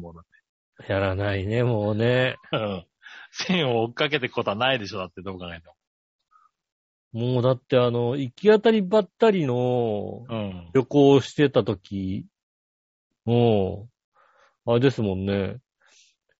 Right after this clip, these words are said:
Speaker 2: あの、ビジネスホテルガイドみたいの持ってましたもんね。
Speaker 1: ああ、そうだろうね。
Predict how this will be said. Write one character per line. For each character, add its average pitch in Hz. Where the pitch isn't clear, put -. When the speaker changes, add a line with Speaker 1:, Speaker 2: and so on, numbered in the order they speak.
Speaker 2:
あ 107
の、 101
ビ 127
ジ 165
ネ 196
ス -
ホ 175
テ 196
ル 170
ガ 185
イ 175
ド 135
み 110
た 110
い 101
の 104
持 123
っ 160
て -
ま 107
し -
た 92
も 87
ん 90
ね。 92
Speaker 1:
あ 147
あ、 -
そ 151
う -
だ 110
ろ 95
う 127
ね。 113